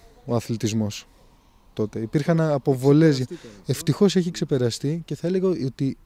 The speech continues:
Speaker 1: η μεγάλη επιτυχία δεν είναι, ε, η ποδοσφαιρική ανάπτυξη και πόση θα είναι αυτή του παιδιού,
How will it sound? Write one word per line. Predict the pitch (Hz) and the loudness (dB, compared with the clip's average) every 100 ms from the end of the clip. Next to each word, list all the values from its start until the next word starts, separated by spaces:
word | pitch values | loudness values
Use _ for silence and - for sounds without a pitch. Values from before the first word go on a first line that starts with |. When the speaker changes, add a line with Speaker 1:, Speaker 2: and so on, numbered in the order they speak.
| _ _ - | _ _ -8
Speaker 1:
η | 123 | -4
μεγάλη | 123 127 170 190 | -2 0 0 0
επιτυχία | 180 139 - - 135 127 151 - _ - _ _ _ _ - | -2 -6 -16 -10 -4 -4 -4 -10 _ -20 _ _ _ _ -8
δεν | 123 196 | -2 0
είναι, | 214 196 175 147 127 120 _ - _ | 2 2 0 0 -4 -6 _ -20 _
ε, | 147 120 110 - | -12 -10 -10 -10
η | 127 | -4
ποδοσφαιρική | 131 123 - 123 113 - 120 | 0 0 0 -2 -4 -4 -4
ανάπτυξη | 113 117 - - | -2 -4 -8 -10
και | - - | -10 -6
πόση | 123 - | -6 -4
θα | 113 | -4
είναι | 113 110 | -2 -4
αυτή | - | -6
του | 107 | -10
παιδιού, | - 104 101 120 | -6 -4 -2 -4